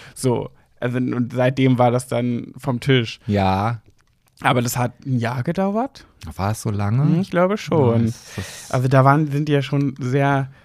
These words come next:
Speaker 1: ähm, reserviert, so was das angeht, weil sie einfach mit diesem, obwohl du davor eine zwölfjährige Beziehung mit einem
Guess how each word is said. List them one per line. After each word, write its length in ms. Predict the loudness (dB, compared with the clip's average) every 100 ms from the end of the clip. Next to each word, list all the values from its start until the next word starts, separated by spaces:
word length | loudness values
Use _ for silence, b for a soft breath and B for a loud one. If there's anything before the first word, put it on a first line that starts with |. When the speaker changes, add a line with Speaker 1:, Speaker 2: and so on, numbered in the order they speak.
| b b b _
Speaker 1:
ähm, 420 | 0 2 2 -2 -6 _ _ _ -6
reserviert, 680 | -2 0 2 6 8 6
so 180 | 4 -2
was 160 | -4 -4
das 160 | -6
angeht, 360 | -4 -4 -6 -6
weil 120 | -6
sie 100 | -4
einfach 200 | -4 -4
mit 160 | -4 -6
diesem, 140 | -6
obwohl 320 | -6 4 4
du 80 | 6
davor 380 | 4 4 6 6
eine 140 | 6
zwölfjährige 840 | 2 4 2 2 0 2 2 2 2
Beziehung 480 | 0 2 4 6
mit 140 | 4 0
einem 220 | -2 -2